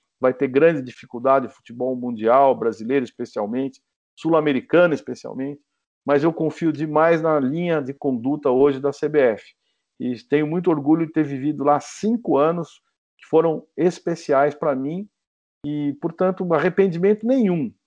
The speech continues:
Tristeza, sim, de ter deixado um belíssimo trabalho,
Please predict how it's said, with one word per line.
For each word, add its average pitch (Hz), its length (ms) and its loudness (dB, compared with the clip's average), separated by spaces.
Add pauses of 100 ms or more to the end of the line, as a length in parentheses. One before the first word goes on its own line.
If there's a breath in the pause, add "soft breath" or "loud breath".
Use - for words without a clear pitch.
Tristeza, 196 760 4
sim, 156 460 -8 (380)
de 127 120 -8
ter 151 120 -4
deixado 143 440 0
um 139 60 -10
belíssimo 151 500 -2
trabalho, 117 500 0